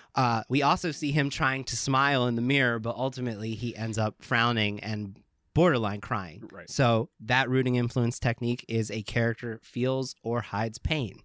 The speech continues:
Speaker 1: Next scene, we see him working downtown as a clown, and he's trying his hardest, and no one is paying attention to him. So that rooting influencer technique is a character is an excluded outsider.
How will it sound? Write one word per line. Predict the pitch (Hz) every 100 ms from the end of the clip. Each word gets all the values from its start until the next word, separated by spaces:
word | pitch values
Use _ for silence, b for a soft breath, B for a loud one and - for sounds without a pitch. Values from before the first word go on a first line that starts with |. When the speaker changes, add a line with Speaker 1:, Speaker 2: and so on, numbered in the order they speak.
| _ B B B B
Speaker 1:
Next | 151 190 -
scene, | 170 156 151
we | 143
see | - 139
him | 143 139
working | 131 135 131 120
downtown | 123 123 127 123 131
as | 143
a |
clown, | - 120 104 104 113 B B
and | 127
he's | 131 117
trying | - 139 151
his | 165
hardest, | 147 120 110 113 143 - - b b b 120
and | 127 120
no | 123 135
one | 139 135
is | 123
paying | - 120 113
attention | 110 - 117 - 104
to | 98
him. | 98 - - 151 B B B
So | - 131 127 123 _ -
that | 127 135
rooting | 139 135 123
influencer | 123 120 120 117 117
technique | 127 110 117 110 -
is | 107
a | 107
character | - 120 120 127
is | 127 120 107
an | 101
excluded | 113 117 - 123 120 117 - 104
outsider. | 110 - - 90 -